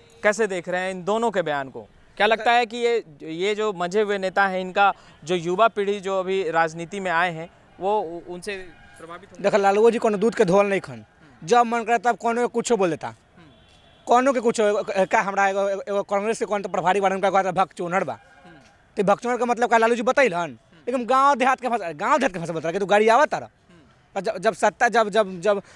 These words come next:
Speaker 2: जब बी-, जब बीजेपी के, जब उनका पार्टी के, रेणु देवी के पार्टी के, लालू जी बड़ा अपशब्द बोलल, बड़ा अपशब्द बोलल। अब कोनो बीजेपी के नहीं कहत कि ना हमरो मुख-, हमरो मुख्यमंत्री, हमरो, अ, प-, विधायक के अपशब्द बोले, ना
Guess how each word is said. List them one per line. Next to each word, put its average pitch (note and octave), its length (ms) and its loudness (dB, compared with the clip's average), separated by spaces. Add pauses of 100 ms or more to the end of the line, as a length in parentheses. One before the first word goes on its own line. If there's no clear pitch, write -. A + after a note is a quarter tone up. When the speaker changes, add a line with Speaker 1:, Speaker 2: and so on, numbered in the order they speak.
(120)
Speaker 2:
जब G#3 140 4
बी-, G#3 240 -2
जब G3 140 0
बीजेपी A3 400 0
के, G3+ 80 -2
जब G#3+ 80 -4
उनका G#3+ 180 0
पार्टी G3+ 260 0
के, A3+ 120 4
रेणु G#3+ 180 -2
देवी A3 140 -4
के G#3 100 -2
पार्टी G3+ 260 -2
के, G3 200 -4 (280)
लालू C#4 240 2
जी C4+ 100 -4
बड़ा C#4+ 200 4
अपशब्द D4 320 0
बोलल, C4+ 200 2
बड़ा C#4 160 4
अपशब्द C#4 240 2
बोलल। F3+ 240 -2 (300)
अब C#4 180 2
कोनो C#4+ 260 0
बीजेपी C4 300 -2
के C4 60 -2
नहीं B3+ 280 2
कहत A3+ 200 2
कि A#3 100 -4
ना B3 120 -2
हमरो A#3 300 0
मुख-, B3 140 -6
हमरो A3 240 0
मुख्यमंत्री, A3+ 480 -4
हमरो, G#3 260 2
अ, B3 60 0 (320)
प-, G#3 280 2
विधायक G#3 420 2
के A3+ 80 -4
अपशब्द A3 300 -2
बोले, D#3+ 240 -6
ना C#4 280 0